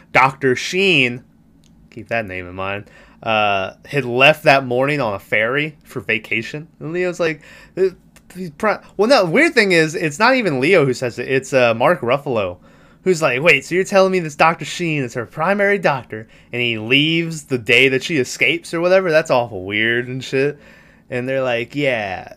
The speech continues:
Um, and so instantly you start getting weird vibes 'cause they don't wanna tell, they won't call Doctor Sheen. Or they make one try 'cause Leo's like, "We'll call him." And they go and the, the radios are down 'cause there's this big storm coming in.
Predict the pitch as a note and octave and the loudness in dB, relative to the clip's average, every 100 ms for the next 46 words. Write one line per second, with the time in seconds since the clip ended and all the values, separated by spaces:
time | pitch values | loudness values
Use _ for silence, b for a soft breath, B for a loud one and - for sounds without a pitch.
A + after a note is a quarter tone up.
0 | _ - A#2 A2+ G#2+ G2+ G2 _ _ _ | _ -8 -4 -2 -2 -6 -10 _ _ _
1 | _ _ _ - C#3+ C3+ - C#3 C3 B2 | _ _ _ -10 -8 -6 2 6 6 6
2 | A2+ A2 b b b C#4 C#4 A3 F#3 D3+ | 2 -4 b b b 2 4 0 0 0
3 | C#3 D#3+ C#3 C3 A2 A#2 A2 G2+ F#2 F2 | 2 2 2 -2 -2 -2 -2 -4 -6 -8
4 | F2 - A2+ G2 - G#2+ A2 D#3+ F#3 F#3 | -14 -10 -10 -10 -6 -2 2 4 4 2
5 | F3+ E3 _ - F3 D#3+ D#3+ D3 - - | 0 -4 _ -8 0 2 2 -2 -10 2
6 | B2+ C3+ F#3 G3+ - F3 D#3+ D#3+ C#3 B2 | 4 6 4 2 -2 2 4 4 2 0
7 | - B2 - A#2+ G2+ F2+ F2 b b b | 0 -10 -8 -10 -10 -12 -16 b b b
8 | E3 E3+ F3+ G#3 B3+ E3 D#3 F#3+ G3 - | 2 4 6 6 4 4 2 2 2 -2
9 | C#3+ G#2+ F#2+ G#2 C#3+ A2+ B2 F3 E3 C3 | -2 -2 -6 -8 -6 -4 4 6 6 2
10 | A#2+ A#2+ - - C#3 A#2 F#2+ F2 b b | 0 -2 -6 2 4 4 0 -8 b b
11 | b B2 B2 B2 D3 D#3 C#3+ C3 A#2+ G#2+ | b 0 0 6 6 8 4 2 0 0
12 | A#2+ C3 B2 G#2 G2 F#2 F2+ E2+ E2+ A2 | 2 4 4 0 -2 -10 -10 -12 -14 -12
13 | G#2 G2 F#2+ - A2+ - - G#2 F2+ F#2 | -10 -10 -12 -8 -8 -6 -6 -6 -8 -12
14 | G2+ F2+ F2 E2+ | -12 -12 -14 -16